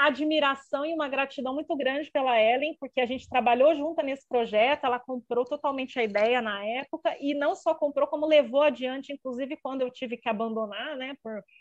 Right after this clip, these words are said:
outras razões, assim, e ela continuou esse trabalho incrível. Então, isso também, vamos dizer assim, acabou, é, eu também tinha um outro blog, que era um blog meu, assim,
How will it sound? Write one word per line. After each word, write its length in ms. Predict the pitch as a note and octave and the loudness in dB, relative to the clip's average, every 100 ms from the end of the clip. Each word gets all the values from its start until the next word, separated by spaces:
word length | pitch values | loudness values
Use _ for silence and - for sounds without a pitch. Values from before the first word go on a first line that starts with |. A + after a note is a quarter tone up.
| _ _ _ | _ _ _
outras 420 | A#3 A#3+ A#3 A3 | 2 4 2 -4
razões, 600 | G#3 G3+ F#3+ A3 C#4+ C4+ | -8 -8 -6 -6 -6 -8
assim, 400 | G3+ - B3+ E4+ - _ _ _ - | -10 -10 -10 -10 -14 _ _ _ -10
e 180 | A3+ | 0
ela 160 | A#3 B3 | 2 2
continuou 380 | B3 C4 C4+ B3+ | 0 -6 -4 -4
esse 140 | B3 | -4
trabalho 560 | B3+ A#3 A3+ A#3 A#3+ A#3 | -4 -2 -2 -2 -2 -4
incrível. 640 | B3+ B3+ B3+ C4 D4+ D#4+ C4+ | -8 -8 -6 -4 -4 -4 -4
Então, 400 | C#4 C#4+ D4 E4 | -4 -2 -2 -2
isso 240 | E4 E4+ | -6 -4
também, 500 | F4 D#4+ C#4 D4 D#4+ | -2 -2 -2 -4 -4
vamos 180 | C#4+ C4+ | -4 -6
dizer 120 | C4 | -6
assim, 180 | C4 B3 | -8 -8
acabou, 1000 | B3 C4 A3 B3 B3+ A#3+ A#3 G#3+ G3 - - | -6 -4 2 6 8 6 4 -2 -6 -10 -8
é, 380 | A3 - - D4 | -8 -8 0 0
eu 80 | |
também 240 | C#4+ D4 D4+ | 2 0 0
tinha 220 | - D#4+ | -2 2
um 60 | C#4+ | 6
outro 380 | D4+ F#4+ D#4+ | 8 8 4
blog, 480 | B3 A3+ A#3+ C#4 C4+ - | 0 4 6 6 2 -2
que 60 | C4 | -4
era 100 | B3 | -2
um 80 | |
blog 320 | A#3 B3 A#3+ A#3+ | 4 4 4 2
meu, 240 | A#3+ A3+ | 2 4
assim, 300 | A3+ - A3+ | 2 -2 -12